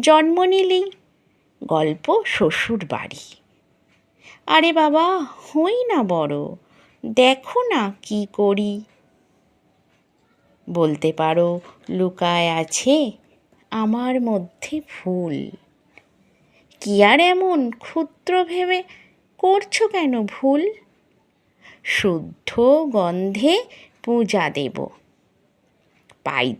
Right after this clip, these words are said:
তো দেবতারে। জীবন আমার পূর্ণ করে নিজেরে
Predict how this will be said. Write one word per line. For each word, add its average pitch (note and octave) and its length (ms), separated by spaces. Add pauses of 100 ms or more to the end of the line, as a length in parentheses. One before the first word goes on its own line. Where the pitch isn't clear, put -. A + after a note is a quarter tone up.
তো F#4+ 80 (440)
দেবতারে। D4 640 (1400)
জীবন F#3+ 720 (220)
আমার G#3+ 360 (400)
পূর্ণ D#4 500 (220)
করে D3+ 260 (800)
নিজেরে E3 600